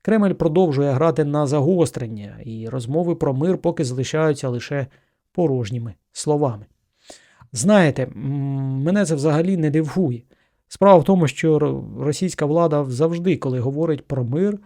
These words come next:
вона, м, або хоче виграти час, або хоче маніпулювати суспільною думкою.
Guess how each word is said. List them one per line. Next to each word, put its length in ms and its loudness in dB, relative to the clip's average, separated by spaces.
вона, 500 0
м, 320 -6
або 280 0
хоче 420 0
виграти 460 0
час, 440 -2
або 300 0
хоче 360 -2
маніпулювати 800 -2
суспільною 640 -10
думкою. 420 -8